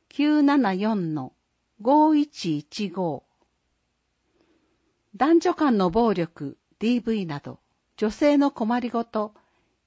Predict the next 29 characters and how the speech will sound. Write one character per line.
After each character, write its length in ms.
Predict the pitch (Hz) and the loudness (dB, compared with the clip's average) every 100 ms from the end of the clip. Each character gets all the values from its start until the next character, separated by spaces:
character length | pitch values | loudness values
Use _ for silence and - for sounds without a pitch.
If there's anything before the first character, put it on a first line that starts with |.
| _ | _
人 220 | 233 294 277 | 4 4 4
間 220 | 269 262 | 2 -2
関 260 | 269 262 | -2 -2
係 220 | - 180 156 | -2 -2 -2
の 160 | 156 | -2
不 240 | - 202 214 | -6 -4 -2
安 180 | 247 | -2
や 140 | 240 220 | -2 -2
悩 280 | 190 202 214 | -4 -6 -6
み 140 | 202 | -6
な 140 | 170 | -6
ど 240 | 156 127 165 _ 262 | -10 -16 -18 _ -6
の 100 | 277 | -4
相 360 | - 190 180 | -4 -6 -6
談。 360 | 165 151 143 - _ _ _ _ _ _ _ _ _ _ 247 | -8 -10 -12 -18 _ _ _ _ _ _ _ _ _ _ -2
日 320 | 311 - 220 | -2 -2 -10
時、 320 | 165 143 175 _ _ _ | -8 -12 -12 _ _ _
三 340 | _ - 294 311 | _ -2 0 0
通 300 | - 285 277 | -2 -2 -2
り 220 | 247 240 - | -4 -10 -10
あ 80 | 196 | -10
り 140 | 196 | -8
ま 160 | 175 185 | -8 -10
す。 240 | _ _ _ _ _ _ _ _ _ _ _ | _ _ _ _ _ _ _ _ _ _ _
電 360 | 220 202 311 311 | -4 2 4 4
話、 240 | 302 277 - | 2 -2 -4
面 240 | 226 269 | -2 0
接 320 | 247 233 - | 0 -2 -4
は、 220 | 202 202 | -8 -8